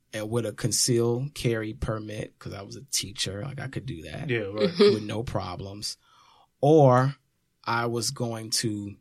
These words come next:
Speaker 1: find another means of protection. So I got this Uraeus,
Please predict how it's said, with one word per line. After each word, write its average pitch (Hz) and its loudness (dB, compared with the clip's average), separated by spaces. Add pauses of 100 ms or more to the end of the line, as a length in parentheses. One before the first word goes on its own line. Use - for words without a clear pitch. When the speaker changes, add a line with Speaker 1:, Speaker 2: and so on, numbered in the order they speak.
(880)
Speaker 1:
find 120 2
another 113 -4
means 110 -6
of 104 -8
protection. 107 -4 (460)
So 113 0
I 101 -4
got 101 -6
this - -2
Uraeus, 104 -8